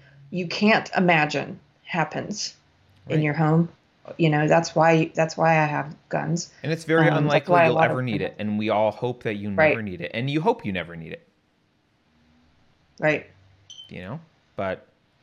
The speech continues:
Speaker 2: uh, when you need it, it's too late if you don't already have it,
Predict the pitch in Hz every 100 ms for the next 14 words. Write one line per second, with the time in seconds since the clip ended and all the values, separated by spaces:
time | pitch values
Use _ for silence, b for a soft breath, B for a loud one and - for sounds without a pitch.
0 | _ _ _ _ 107 98 95 95 _ _
1 | _ _ _ _ _ _ _ _ _ _
2 | - 135 135 117 151 135 110 - _ _
3 | _ _ _ - - - 135 107 101 82
4 | - _ _ _ _ _ _ _ _ 95
5 | - 90 87 98 92 82 80 -